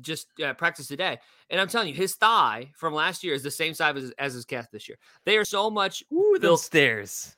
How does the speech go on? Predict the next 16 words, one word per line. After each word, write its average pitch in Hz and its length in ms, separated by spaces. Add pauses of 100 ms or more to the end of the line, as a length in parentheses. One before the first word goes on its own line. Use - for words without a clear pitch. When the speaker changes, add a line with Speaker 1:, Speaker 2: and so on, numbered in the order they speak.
Speaker 1:
They 196 140
are 202 120
so - 580
much 214 260 (220)
better 170 340
built 156 460 (240)
from, 165 180
like, 151 220
the 151 80
foundation 147 1040
up. 117 240 (180)
So, - 160
like, 175 160 (420)
are 185 120
they, 220 220
like, 175 260